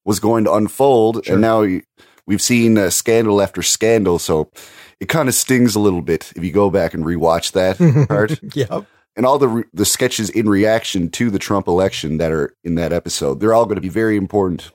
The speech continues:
Speaker 1: in figuring out how people reacted to this election from a historical standpoint.
Speaker 2: Yeah, it paints a very nice little portrait of the feeling of the world that week.
Speaker 1: Yes.
Speaker 2: I think it's really interesting that they had lined up Chappelle, obviously,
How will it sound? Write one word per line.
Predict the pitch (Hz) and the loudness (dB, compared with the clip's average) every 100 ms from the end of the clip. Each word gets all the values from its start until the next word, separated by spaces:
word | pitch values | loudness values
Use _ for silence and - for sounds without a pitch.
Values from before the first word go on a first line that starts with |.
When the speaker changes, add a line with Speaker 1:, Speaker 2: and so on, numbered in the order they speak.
| - | -14
Speaker 1:
in | 80 | -8
figuring | - 135 131 113 | -4 0 0 0
out | 113 104 | 0 0
how | 101 95 | -2 -4
people | 104 104 98 92 78 - - | -4 -6 -4 -4 -6 -14 -10
reacted | 80 98 98 - 80 - _ - | -2 0 0 -2 -10 -12 _ -6
to | |
this | 92 92 80 | -2 0 0
election | 87 101 - - _ _ | 0 0 -4 -10 _ _
from | - 80 | -6 -4
a | |
historical | 73 82 95 90 80 | -4 -4 0 0 0
standpoint. | 67 - 73 - 69 67 - - | -6 -8 -8 -8 -10 -10 -14 -4
Speaker 2:
Yeah, | 156 165 | 0 0
it | 135 139 | 0 -2
paints | - 185 170 | 0 0 2
a | |
very | 135 156 151 | 0 0 0
nice | 147 143 | 0 0
little | 143 | 0
portrait | - 143 143 - 127 | 0 0 0 0 0
of | 117 120 | 0 -2
the | 123 | -4
feeling | - 139 135 120 | 0 0 2 -2
of | 107 | -4
the | |
world | 113 120 120 113 | -4 0 0 0
that | 107 | -2
week. | - 104 - _ | -4 -10 -12 _
Speaker 1:
Yes. | 92 98 - - - - _ _ - | -2 -2 -2 -6 -12 -16 _ _ -2
Speaker 2:
I | 214 | 0
think | 302 359 | 2 0
it's | 190 - | 0 0
really | 147 175 165 | 4 6 6
interesting | 131 147 156 - - 117 113 | 4 2 0 0 0 -2 -2
that | 123 120 117 - - _ _ _ _ | 0 0 -2 -8 -18 _ _ _ _
they | 139 156 | 0 2
had | 151 | 2
lined | 139 147 151 147 | 2 2 2 -2
up | - | -2
Chappelle, | - 139 143 135 131 123 - _ _ _ _ | -2 -2 0 2 2 0 -6 _ _ _ _
obviously, | 143 139 131 - 120 104 | -2 0 0 -2 -4 -8